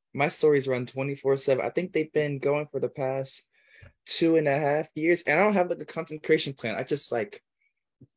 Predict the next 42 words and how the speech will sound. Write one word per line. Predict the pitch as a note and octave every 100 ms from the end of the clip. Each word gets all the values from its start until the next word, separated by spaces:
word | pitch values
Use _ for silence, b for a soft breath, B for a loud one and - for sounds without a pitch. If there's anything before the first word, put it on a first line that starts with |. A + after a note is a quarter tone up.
| _ -
um, | C3+ B2 -
I | F3
don't | G3 E3+
know. | D#3+ E3
There | C#3 -
could | -
be, | D#3 D3
like, | C3
a | G#2+
balloon | A2 G#2+ B2+ D#3 B2
on | A#2
the | G#2+ -
ground. | - C3 A#2+ G2+ -
I'll | G#2
take | -
a | A2+ C#3
picture | C3 A#2+
of | G#2
it. | G#2+ A2+
I |
could | A#2 G#2
make | G#2+ -
something | - A#2+
out | B2
of | A#2+
that, | B2+
you | A2+
know. | G#2+ G2+
It's, | A2 -
it's, | A#2 -
it's | C3+
just, | C#3 A#2
like, | G2+ - _ _ _ _ _ _ _ _ -
authentic, | B2+ B2+ C#3+ D3 B2+ B2
you |
know. | A#2 A#2
How | A2 C3+
do | C#3+
you |
go | B2+ C3
about, | B2 B2 -
like, | A#2 A#2